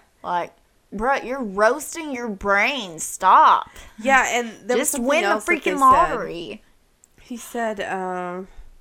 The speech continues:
Speaker 2: "Well, they were doing it to fund their <laughs> research, which is just gonna cause more time travel." Um, he says something about
Speaker 1: It's a tumor. <laughs>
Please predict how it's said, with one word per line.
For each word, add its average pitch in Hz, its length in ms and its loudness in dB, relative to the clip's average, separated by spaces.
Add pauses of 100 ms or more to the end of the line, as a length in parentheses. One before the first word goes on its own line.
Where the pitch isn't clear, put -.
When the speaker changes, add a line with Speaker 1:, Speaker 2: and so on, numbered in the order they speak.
(160)
Speaker 2:
"Well, 247 120 4
they 233 200 2
were 254 160 0
doing 294 240 -4
it 247 140 -2
to 240 80 -4
fund 226 640 -4 (680)
their 226 160 2
<laughs> 254 140 -2
research, - 800 0 (260)
which 254 160 -2
is 247 100 -6
just 262 220 -4
gonna 247 180 -2
cause 226 280 2
more 220 220 -4
time 214 260 -4
travel." 160 400 -4 (560)
Um, 233 480 0 (120)
he 311 180 -8
says 339 340 -10
something 240 720 -10
about 196 1080 -4 (1800)
Speaker 1:
It's 196 420 -14
a 185 140 -10
tumor. 180 800 -10 (400)
<laughs> 208 100 -10